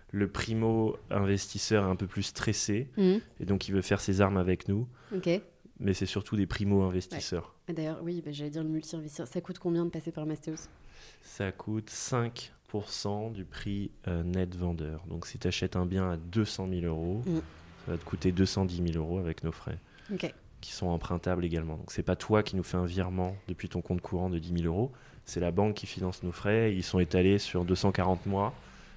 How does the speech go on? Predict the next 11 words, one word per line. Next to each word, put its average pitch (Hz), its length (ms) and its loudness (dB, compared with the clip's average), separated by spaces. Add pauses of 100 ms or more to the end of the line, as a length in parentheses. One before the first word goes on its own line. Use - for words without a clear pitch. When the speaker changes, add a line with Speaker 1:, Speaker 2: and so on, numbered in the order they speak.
(160)
Speaker 1:
Donc 92 180 -4
c'est, 90 280 -2
euh, 82 220 -2 (400)
assez 95 280 0
indolore 101 420 4
financièrement, 87 680 -2
c'est - 140 -6
Speaker 2:
Ok. 190 60 0
Speaker 1:
fiscalement 98 420 -2
déductible. 92 680 0 (300)
Speaker 2:
Ok. 175 140 -6